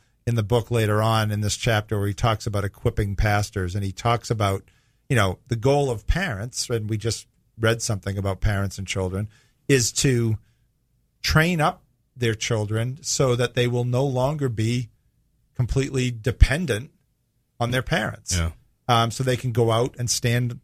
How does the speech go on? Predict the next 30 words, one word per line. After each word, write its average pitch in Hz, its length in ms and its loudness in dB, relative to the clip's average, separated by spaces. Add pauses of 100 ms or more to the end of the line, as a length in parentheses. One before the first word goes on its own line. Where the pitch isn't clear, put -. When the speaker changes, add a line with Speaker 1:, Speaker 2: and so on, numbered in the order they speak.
Speaker 1:
if 117 160 0
you 117 100 2
will, 113 200 4
on 120 120 0
their 117 160 0
own 117 160 0
two 123 200 -2
feet. 107 400 -4
Speaker 2:
Mm-hmm. 85 320 2 (200)
Speaker 1:
And 131 140 4
in 135 60 2
the 131 80 4
same 175 360 2
way, 113 480 -2 (200)
his, 113 320 -2
his 113 240 0
premise 123 480 2
is 117 180 2
the 110 100 0
church 147 360 2
should 123 200 -2
be 113 120 -4
training 123 440 -2
people 117 540 -2 (560)
to 131 120 0
be 123 200 2
able 120 200 2
to 120 60 -4
go 110 240 2
out 123 280 2